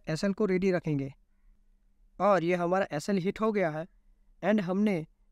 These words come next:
ट्वेंटी सिक्स हंड्रेड का लॉस इस ट्रेड में बुक किया है। इसने ये लेवल को ब्रेक कर दिया, तो यहाँ से प्राइस वापस लो के आसपास चला जाएगा। हमारा एसएल हिट होने के बाद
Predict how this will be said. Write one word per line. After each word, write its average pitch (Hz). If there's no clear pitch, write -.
ट्वेंटी 175
सिक्स -
हंड्रेड 190
का 202
लॉस 196
इस 196
ट्रेड 185
में 202
बुक 175
किया 160
है। 127
इसने 185
ये 190
लेवल 208
को 208
ब्रेक 190
कर 202
दिया, 175
तो 220
यहाँ 175
से 208
प्राइस 185
वापस 165
लो 180
के 190
आसपास 165
चला 175
जाएगा। 131
हमारा 190
एसएल 208
हिट 208
होने 196
के 202
बाद 190